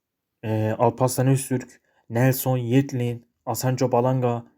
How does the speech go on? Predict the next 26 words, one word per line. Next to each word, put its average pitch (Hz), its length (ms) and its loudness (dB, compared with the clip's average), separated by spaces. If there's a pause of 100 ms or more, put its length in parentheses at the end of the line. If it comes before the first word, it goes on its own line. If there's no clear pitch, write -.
(180)
Tanan 120 300 0
Antalyalı, 123 640 0
Oğulcan 120 400 -2
Çağlayan, 123 440 -2
Feguli, 120 640 -2 (260)
Emre 127 280 0
Kılıç 127 280 -2
ve 131 60 -2
Mustafa 123 440 0
Muhammed 117 460 0 (460)
on 120 200 0
bir 123 80 2
ile 117 220 -2
çıkmış - 360 -8
durumda. 113 420 0 (840)
Bu 127 40 -2
maçta 139 300 2
şöyle 139 300 2
söyleyeyim. 123 400 -4 (520)
Galatasaray'ın 123 600 -4
en 139 280 2
büyük 123 220 -2
hatası 120 440 -4
rotasyon 123 480 -2
yapmış - 320 -14
olması. 107 500 -8